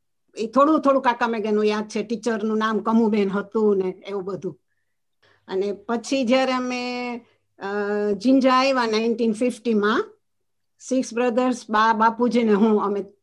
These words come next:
અમે એટલા જણા, અ, જિંજા આવ્યા.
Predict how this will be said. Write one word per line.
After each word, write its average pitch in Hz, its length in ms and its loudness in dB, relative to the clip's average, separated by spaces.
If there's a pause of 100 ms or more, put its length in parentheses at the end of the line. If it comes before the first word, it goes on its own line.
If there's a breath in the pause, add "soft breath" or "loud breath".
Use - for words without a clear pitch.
(140)
અમે 220 220 -2
એટલા 220 220 -2
જણા, 202 580 0 (400)
અ, 190 260 -6
જિંજા 220 380 2
આવ્યા. 180 400 -4